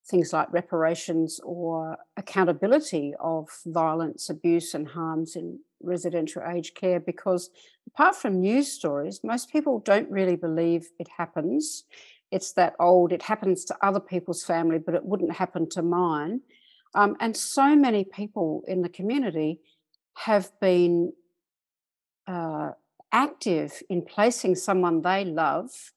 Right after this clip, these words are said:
and care for into an aged care facility. So to face up to the fact that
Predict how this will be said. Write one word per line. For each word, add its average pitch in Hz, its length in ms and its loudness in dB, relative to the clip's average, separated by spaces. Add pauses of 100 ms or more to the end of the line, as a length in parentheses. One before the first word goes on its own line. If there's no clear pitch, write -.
(420)
and 170 320 0
care 302 240 2
for 160 500 -4 (120)
into 262 440 8
an 165 140 0
aged 160 340 -6
care 156 280 -4
facility. 180 800 -4 (400)
So 226 200 0
to 208 100 0
face 294 420 2
up 208 260 0
to 220 100 -8
the 190 120 -4
fact - 360 -4
that 180 100 -6